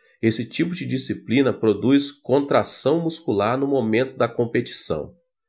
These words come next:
A atitude mental influencia também a saúde física.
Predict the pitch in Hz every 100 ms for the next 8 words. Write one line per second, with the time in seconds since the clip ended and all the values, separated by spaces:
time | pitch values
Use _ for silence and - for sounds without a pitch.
0 | _ _ _ _ _ - 160 180 170 -
1 | 202 175 135 104 92 110 113 90 - -
2 | - 123 139 135 127 - 139 139 123 117
3 | 135 - 117 127 135 131 - 123 123 110
4 | -